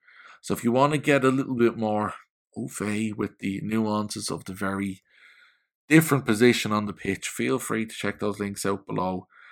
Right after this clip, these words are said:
And if you've any questions, give me a shout. Absolutely, I'd love to kinda have a discussion with you about the area of goalkeeping. We will be moving on, of course, and continuing our podcast flow in F M twenty-four into next week.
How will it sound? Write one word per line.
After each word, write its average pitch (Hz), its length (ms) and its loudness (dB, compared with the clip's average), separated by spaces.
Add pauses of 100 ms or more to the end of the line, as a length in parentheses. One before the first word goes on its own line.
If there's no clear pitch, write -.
(120)
And 107 120 -4
if 104 60 0
you've 110 100 -2
any 165 200 2
questions, 135 680 0 (420)
give 143 140 -8
me 160 120 -6
a 135 60 -4
shout. 127 360 2
Absolutely, 131 680 -2
I'd 117 80 0
love 123 260 0
to 104 220 -2 (600)
kinda 104 160 4
have 110 160 6
a 110 40 0
discussion 107 500 -2
with 104 140 -6
you 76 60 -4
about - 220 0
the 101 160 -2
area 104 260 0
of 95 100 -10
goalkeeping. 110 680 -4 (920)
We 127 120 4
will 156 200 8
be 139 100 6
moving 127 300 4
on, 120 140 8
of 113 80 0
course, 117 540 4
and 107 140 -8
continuing 110 540 -2
our 104 160 0
podcast 110 800 0
flow 107 260 -4
in 113 80 -6
F 110 180 -10
M 117 120 -12
twenty-four 113 560 -12
into - 160 -14
next 113 280 -8
week. 127 200 -10